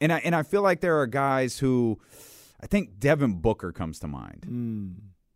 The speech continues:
Speaker 1: who wants you to know, "This is, this is my team." 'Cause they're, they're not saying it in the reference of, "No, it's
Speaker 2: See,
Speaker 1: my team. Like, this
Speaker 2: see,
Speaker 1: is my
Speaker 2: that,
Speaker 1: team here at E S P N
Speaker 2: that's how I
Speaker 1: thirteen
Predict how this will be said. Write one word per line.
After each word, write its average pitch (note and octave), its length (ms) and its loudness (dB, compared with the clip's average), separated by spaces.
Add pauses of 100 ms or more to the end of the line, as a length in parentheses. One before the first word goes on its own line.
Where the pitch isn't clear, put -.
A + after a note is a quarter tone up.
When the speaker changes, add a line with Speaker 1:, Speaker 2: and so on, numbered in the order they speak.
(100)
Speaker 1:
who C#3 500 6 (680)
wants D#3+ 360 0
you G3+ 80 0
to F#3+ 100 2
know, C#3+ 460 2 (540)
"This E3 180 -6
is, G3 300 -4 (460)
this F#3+ 140 -2
is D#3+ 120 -2
my F#3 220 2
team." C3+ 160 -2 (200)
'Cause G#3 120 4
they're, B3 120 6 (300)
they're A#3 100 6
not C4+ 220 6
saying B3+ 320 2
it G3+ 80 2
in F#3 60 2
the E3+ 100 4
reference G3+ 420 2
of, D3 340 0
"No, C#4 140 6
it's F#3 80 4
Speaker 2:
See, - 60 0
Speaker 1:
my G3 120 4
team. A#3 280 -2
Like, G3 160 0
this A#3 100 2
Speaker 2:
see, G3+ 40 2
Speaker 1:
is G#3 40 2
my F3+ 120 4
Speaker 2:
that, D#3 80 -4
Speaker 1:
team A#3 200 2
here F3+ 160 4
at D3 80 0
E D#3+ 120 2
S F#3+ 120 2
P D#3 60 0
N F3+ 60 2
Speaker 2:
that's - 0 -
how F#3 60 2
I D3+ 80 4
Speaker 1:
thirteen - 180 -2